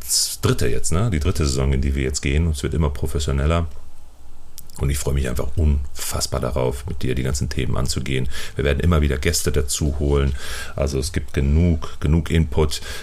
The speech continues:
ähm, und, und Gäste, mit denen wir dann auch solche Dinge auseinanderklamüsern können. Detailanalysen, Reviews zu den Spieltagen sowieso,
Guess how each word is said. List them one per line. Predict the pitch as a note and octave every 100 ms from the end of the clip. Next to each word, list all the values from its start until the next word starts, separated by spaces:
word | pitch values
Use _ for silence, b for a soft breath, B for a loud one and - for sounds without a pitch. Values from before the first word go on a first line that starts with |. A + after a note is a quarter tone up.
| B -
ähm, | C#2 C#2 C#2 C2 - -
und, | C#2+ C#2
und | - D2+ C#2+
Gäste, | D2 - D2
mit | C#2 C#2+
denen | C#2+ C#2
wir | C2+
dann | C2 B1+
auch | C2+
solche | C#2 C2+ C2+
Dinge | C2+ C2+
auseinanderklamüsern | B1 - B1+ C2+ C2 C2 C2 C2+ C2+ C2
können. | C#2 C2
Detailanalysen, | C#2 C#2 D2 C#2 C2+ C2+ C2 B1+ B1+ C2+ C2+
Reviews | E2 F2+ D#2 D#2 D2
zu | -
den | D2+ D2
Spieltagen | - D2+ C2 C#2+ C#2 C2+
sowieso, | D2+ D2 C#2+ C#2+ C#2+